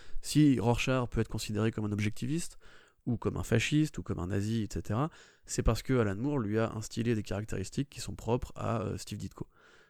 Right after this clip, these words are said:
euh, qui est le créateur, en fait, de The Question et de Mister A, qui sont les deux personnages qui ont inspiré Rorschach. Et effectivement, Steve Ditko était, euh,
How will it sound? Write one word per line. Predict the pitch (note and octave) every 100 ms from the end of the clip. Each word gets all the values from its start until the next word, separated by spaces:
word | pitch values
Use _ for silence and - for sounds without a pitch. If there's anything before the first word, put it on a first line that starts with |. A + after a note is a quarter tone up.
| - -
euh, |
qui | -
est | D#2
le |
créateur, | - F2+ - G#2
en | F#2
fait, | G#2
de | G#2
The | F#2
Question | F#2 F#2 - G2+ G2 -
et | G#2
de | G#2
Mister | G2 - -
A, | A2+ B2
qui | -
sont | - G#2
les | G2
deux | G2+
personnages | G2+ G2+ G#2+ G#2+
qui | - F#2+
ont | G2+
inspiré | G2 - F2 F#2
Rorschach. | A2 F#2 - - - - - - - - _ -
Et | G2+ G#2
effectivement, | G#2 A2 - C3
Steve | D3+ A2
Ditko | G#2+ - B2
était, | - A2+
euh, | A2+ G2 F#2 F#2+ F#2+